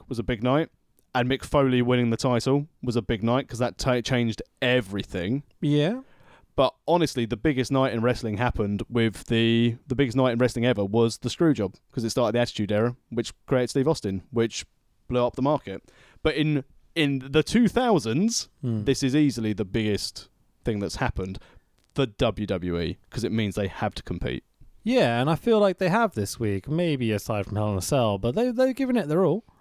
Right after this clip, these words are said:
Speaker 1: Yeah. I mean, we haven't even l-, really spoken about N X T.
Speaker 2: Yeah.
Speaker 1: N X T with a couple of returns. Balor back to N X T is a good thing for his career.
Speaker 2: I feel they put way too much out there too soon, but you can understand the panic and why they tried to do that.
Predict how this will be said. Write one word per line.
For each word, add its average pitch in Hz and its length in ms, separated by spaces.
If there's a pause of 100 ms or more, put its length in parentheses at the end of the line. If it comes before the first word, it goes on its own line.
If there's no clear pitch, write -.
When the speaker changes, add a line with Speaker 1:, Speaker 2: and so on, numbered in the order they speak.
Speaker 1:
Yeah. 101 280 (120)
I 233 60
mean, 262 160
we 262 100
haven't 269 200
even 175 220
l-, 180 80
really 160 320
spoken 143 380
about 123 220
N 120 100
X - 160
T. 95 320 (160)
Speaker 2:
Yeah. 156 280 (260)
Speaker 1:
N 185 120
X 185 140
T 170 140
with 151 120
a 139 40
couple 151 240
of 135 60
returns. 143 420
Balor 156 260
back 139 220
to 135 120
N 135 80
X 117 120
T 139 100
is 127 100
a 123 40
good 139 220
thing 127 180
for 113 80
his 127 200
career. 135 600
Speaker 2:
I 151 100
feel 220 220
they 208 120
put 180 160
way 160 460
too 143 240
much 135 240
out 117 220
there 104 180
too 117 180
soon, 110 360
but 123 100
you 123 60
can 180 100
understand 170 460
the 117 40
panic 123 520
and 110 180
why 117 280
they 107 180
tried 123 400
to 117 60
do 127 240
that. 143 300